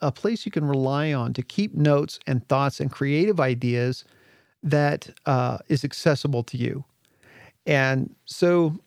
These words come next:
you need to go through and identify the major business areas that you need to keep, that when we talk about the balls in the air, what major business areas would you label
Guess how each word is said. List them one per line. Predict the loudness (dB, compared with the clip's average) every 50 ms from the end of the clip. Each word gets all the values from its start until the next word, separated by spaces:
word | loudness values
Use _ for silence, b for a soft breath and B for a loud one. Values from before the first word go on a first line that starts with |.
| _ _ _ _ _ _ _ _ _ _ _ _ _ _ -20 -6
you | 0 2 4 4
need | 4 2 0
to | 2
go | 2 2 2
through | 2 2 2 2
and | 4
identify | 4 2 4 4 4 4 4 2 0 -2 -2 0 0 2
the | 2 2
major | 2 2 2 2 2 2 2
business | 2 2 0 0 0 -4 -2 0
areas | 0 2 2 2 2 0 0
that | -2 -4 -2 0
you | 0 2 2
need | 2 0 0 -2
to | -2
keep, | -2 -2 -2 -2 -2 0
that | 0 0 0 0 0 0
when | 2 2 2
we | 2 0
talk | 0 -2 -4 -2 -2
about | -2 -2 -2 -2 -2
the | -2 2
balls | 2 4 4 4 2 0
in | 0 0
the | 2 2 2
air, | 2 2
what | 0 0 0 2 2 0 0 -2 -2
major | -2 -2 -2 -2 -2 -4 -2
business | 0 0 0 0 0 -2 -4 -2 0
areas | 0 0 0 0 0 0 0 0
would | 0 0 0 0 0
you | -2 -2
label | -2 0 2 2 2 2 2 0 0 0 0 -2 -2